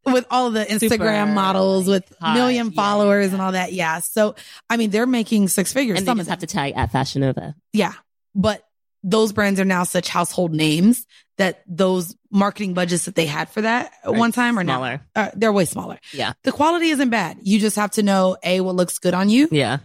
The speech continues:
Speaker 1: I, I like it. It fits me.
Speaker 2: Okay.
Speaker 1: Um, but my friend who has maybe a longer torso and the boutique style clothing just
Speaker 2: Yeah.
Speaker 1: doesn't ever fit her right.
Speaker 2: Yeah.
Speaker 1: She knows it doesn't fit her right.
Speaker 2: Yeah.
Speaker 1: I also know as someone with thick thighs and hips that I'm not ordering something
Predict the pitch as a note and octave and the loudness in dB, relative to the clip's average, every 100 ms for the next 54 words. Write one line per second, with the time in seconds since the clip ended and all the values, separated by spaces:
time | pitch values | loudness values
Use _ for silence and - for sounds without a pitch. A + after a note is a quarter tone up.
0 | - G3 - D#4 D#4 E4 F3+ - G#3 - | -4 -6 -2 -2 0 -2 -4 -2 -2 0
1 | D#4 - A3 - - _ _ - E3+ G#3+ | -2 0 -2 -2 -12 _ _ -2 0 0
2 | G#3+ G3+ G3 G3 G#3+ - A3 A3 A#3 F3+ | 0 0 0 -2 -2 -2 0 2 0 2
3 | G#3+ G3+ G3 F#3+ F#3 F#3 E3+ E3+ E3+ E3+ | 2 2 0 -2 0 0 2 0 0 -2
4 | - F#3 F3 F#3 F3 F3+ - E3+ E3+ D#3+ | 2 2 2 0 2 2 0 -4 -2 0
5 | E3+ - - - - E3 E3 - F3+ F3 | 0 0 -6 -6 -4 -2 -4 -2 0 0
6 | E3+ E3+ D#3+ D#3+ D#3 F3 E3+ E3 E3 - | 0 0 0 2 2 0 0 -2 -2 -2
7 | G3 F#3+ F#3+ G#3+ D#3+ D3+ D3 D3+ - G#3 | -2 -2 0 -2 -2 -4 -4 -6 -4 0
8 | F#3 E3+ E3 D#3+ D3+ E3+ - - - - | 0 0 -2 -2 0 0 -2 -8 -12 -4
9 | D#3+ D3+ G#3 A3 - G3+ G3 F#3 F#3+ F3 | 0 0 0 -4 -6 -4 -2 -2 -2 -2
10 | E3+ E3+ E3+ E3 - _ _ _ _ _ | -2 -2 -2 -4 -8 _ _ _ _ _
11 | _ - - G3+ F#3 F#3 F3+ - F#3 - | _ -10 -2 0 0 -2 -4 -4 -8 -8
12 | - E3+ E3 F3 G#3+ A3 - D#3+ E3+ A#3+ | -6 -2 -2 -4 -6 -6 -2 0 0 -2
13 | - - - _ _ _ F#3 F#3+ F#3+ F3+ | -4 -10 -12 _ _ _ -6 -2 -2 -4
14 | - F#3+ F3+ F3 F#3 E3+ F3 E3+ | -2 0 2 0 -2 -2 -2 -2